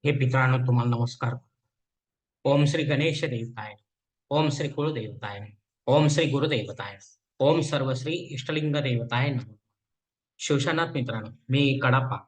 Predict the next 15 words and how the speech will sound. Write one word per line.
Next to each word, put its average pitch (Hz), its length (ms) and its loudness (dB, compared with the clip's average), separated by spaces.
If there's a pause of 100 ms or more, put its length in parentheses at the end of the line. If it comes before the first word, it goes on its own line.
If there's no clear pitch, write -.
(260)
परत 156 220 2
एकदा 131 220 0
आपल्या 123 240 -2
समोर 123 260 -2
हजर 117 280 -10
आहे. - 180 -18 (360)
माझ्या 123 240 4
धर्मकरम 147 520 2
चॅनल 139 240 0
मध्ये 127 240 0
आपले 123 240 0
सहर्ष 127 360 -2
स्वागत 120 320 -6
करीत - 340 -18
आहे. 104 120 -20